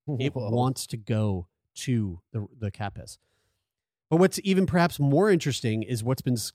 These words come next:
Speaker 1: discovered in humans. Like rodents, individuals with toxoplasmosis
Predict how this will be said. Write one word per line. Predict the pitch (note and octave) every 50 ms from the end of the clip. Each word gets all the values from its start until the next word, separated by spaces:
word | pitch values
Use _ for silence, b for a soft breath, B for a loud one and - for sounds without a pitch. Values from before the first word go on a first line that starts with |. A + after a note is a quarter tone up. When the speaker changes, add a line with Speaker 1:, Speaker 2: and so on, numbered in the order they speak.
| _ C3
Speaker 1:
discovered | A#2 A2+ - - A#2 G2+ A2
in | A2 A2
humans. | G#2+ - F3 F#3 D3 A2 F#2+ - -
Like | A#2+ D3 E3+ F#3+ -
rodents, | D#3+ E3+ F#3 F#3+ D3 A#2+ A2+ - -
individuals | - C#3+ F#3+ A3+ G#3 G#3+ F#3+ D#3+ F#3 E3 D3 A#2
with | A#2+ B2+ -
toxoplasmosis | - - C#3 C#3 - - E3+ - - C#3+ C3 A2+ A#2 A#2 B2+ - - G2+ G2 - -